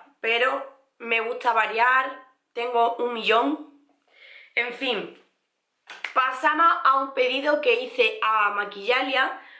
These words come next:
porque tenía pendiente comprar, eh, mm,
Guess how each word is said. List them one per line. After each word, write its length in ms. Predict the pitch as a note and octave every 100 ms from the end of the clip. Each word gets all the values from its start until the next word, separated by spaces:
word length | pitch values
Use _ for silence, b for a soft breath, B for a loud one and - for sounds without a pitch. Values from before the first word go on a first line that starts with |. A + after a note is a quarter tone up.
| B
porque 360 | - B3+ B3+ D4+
tenía 360 | D4 C4+ C4+ C4+
pendiente 720 | C#4 C4 C4 C4 C#4 C#4+ C#4+
comprar, 760 | B3+ B3 B3 A#3 A#3 C4+ - B B B B
eh, 1000 | B3 A#3+ A#3+ A3+ A3 A3 G#3+ G#3 G#3 G3 _ _ _ _ _ _ _ _ _ _
mm, 920 | A#3 A3+ G#3+ G#3 G#3 G#3 G3+ G3 F#3+